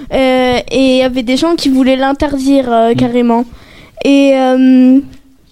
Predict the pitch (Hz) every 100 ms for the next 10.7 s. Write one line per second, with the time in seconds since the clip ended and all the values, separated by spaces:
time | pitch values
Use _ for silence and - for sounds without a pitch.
0 | _ _ _ - 277 254 247 - - 294
1 | 269 339 330 339 339 339 302 277 247 294
2 | 330 277 233 - - _ - 262 247 247
3 | - 240 254 - 254 240 240 294 - 254
4 | 240 254 262 240 247 269 247 302 311 -
5 | 254 254 254 254 349 - 339 294 277 240
6 | 240 226 214 - - - 131 131 131 -
7 | - 143 143 139 151 - 190 196 170 147
8 | 135 143 147 147 139 151 151 202 185 160
9 | 151 151 147 165 180 160 - 196 160 156
10 | 151 151 139 175 175 147 120